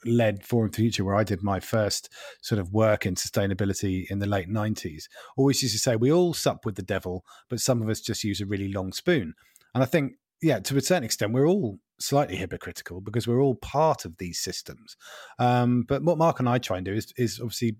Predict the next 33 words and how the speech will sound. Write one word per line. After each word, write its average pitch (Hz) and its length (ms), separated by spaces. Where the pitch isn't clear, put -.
try 120 220
and 117 180
infiltrate, 113 760
uh, 117 260
inveigle 131 500
our 113 120
way 117 360
in 104 120
and 107 120
try 120 260
and 110 240
change 117 360
and 104 160
bend 117 260
and 107 100
inspire 113 560
others 123 480
to - 100
help 110 260
change 185 520
those 95 200
systems 90 480
in, 104 120
in 113 460
any 120 180
way, 107 300
shape 123 300
or 117 80
form 117 300
that 92 120
we 107 120
can. 110 460
And 151 420